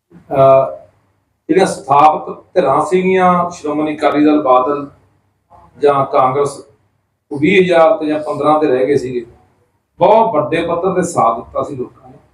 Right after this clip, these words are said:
ਅੱਜ ਵੀ ਸਾਡੇ ਉਹੀ ਮੁੱਦੇ ਨੇ,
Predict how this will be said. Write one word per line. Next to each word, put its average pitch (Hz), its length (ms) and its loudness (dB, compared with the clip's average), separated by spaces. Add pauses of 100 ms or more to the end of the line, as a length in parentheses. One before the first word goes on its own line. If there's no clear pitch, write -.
(420)
ਅੱਜ 165 320 2
ਵੀ 214 120 -8
ਸਾਡੇ 185 380 2
ਉਹੀ 180 380 -2
ਮੁੱਦੇ 135 400 0
ਨੇ, 117 120 -12